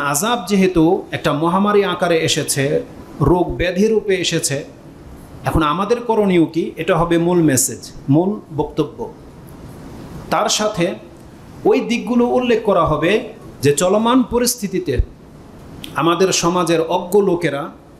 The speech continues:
এবং যারা সুন্নতের উপরে নেই, তাদের বাড়াবাড়ি, তাদের ফিতনাগুলো কত ব্যাপক আকারে ছেয়ে যাচ্ছে, সেই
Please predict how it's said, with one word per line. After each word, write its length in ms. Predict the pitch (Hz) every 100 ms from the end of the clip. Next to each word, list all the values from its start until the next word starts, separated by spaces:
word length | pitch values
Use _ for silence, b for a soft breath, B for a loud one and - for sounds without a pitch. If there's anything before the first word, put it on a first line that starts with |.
| 139
এবং 140 | 143 151 143
যারা 180 | 156 147 143
সুন্নতের 420 | 202 208 185 170 160
উপরে 260 | 160 160 147 143
নেই, 180 | 156 131 - - - - -
তাদের 220 | 147 143 123 120
বাড়াবাড়ি, 460 | 180 185 175 170 151
তাদের 180 | 147 147 -
ফিতনাগুলো 520 | 190 202 190 170 175 170
কত 120 | 151 139 -
ব্যাপক 260 | 151 - -
আকারে 240 | 180 180 175 170
ছেয়ে 200 | 185 160 143
যাচ্ছে, 320 | 127 - 156 202 - - - - - - - - - - - - -
সেই 140 | -